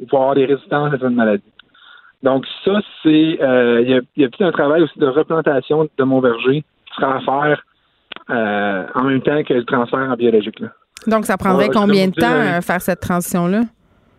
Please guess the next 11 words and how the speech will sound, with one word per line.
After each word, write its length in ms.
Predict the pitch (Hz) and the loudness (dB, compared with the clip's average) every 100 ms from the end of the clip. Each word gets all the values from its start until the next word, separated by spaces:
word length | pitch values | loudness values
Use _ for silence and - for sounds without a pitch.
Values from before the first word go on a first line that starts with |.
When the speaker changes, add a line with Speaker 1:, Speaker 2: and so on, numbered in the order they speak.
| _ _ _ - - _ _ | _ _ _ -20 -20 _ _
Speaker 1:
Ben, 120 | 139 | -2
une 60 | 143 | 0
transition 320 | 156 151 226 | -2 0 0
biologique, 580 | 214 151 139 151 208 - | 2 2 2 2 0 -4
en 160 | 143 127 | -4 -2
partant, 280 | 131 110 165 | -2 0 0
euh, 500 | 190 151 123 117 117 - - | 0 0 2 2 0 -4 -12
si 60 | - | -2
je 40 | 151 | -2
décide, 260 | 139 180 | 2 2
en, 300 | 185 143 139 | 2 0 0